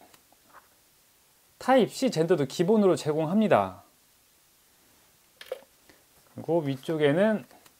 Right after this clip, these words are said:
이어폰이 들어있는데요. 메리디안 협업 이어폰이 들어있으면 좋을 것 같은데 안 그럴 것 같고요. 딱 봐도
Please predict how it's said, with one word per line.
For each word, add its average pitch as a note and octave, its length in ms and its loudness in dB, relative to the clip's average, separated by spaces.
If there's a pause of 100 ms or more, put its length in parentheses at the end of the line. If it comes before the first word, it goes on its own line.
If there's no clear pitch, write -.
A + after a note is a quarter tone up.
(140)
이어폰이 E3+ 560 -2
들어있는데요. A#2 800 0 (1080)
메리디안 E3+ 560 4
협업 F3+ 420 0
이어폰이 E3 520 0
들어있으면 D3 520 -2
좋을 C3+ 200 -2
것 C3 120 -6
같은데 A#2 560 -2
안 G2+ 140 -2
그럴 C3+ 220 0
것 A#2+ 100 -10
같고요. A2 560 -2 (960)
딱 G3 140 0
봐도 G3+ 420 4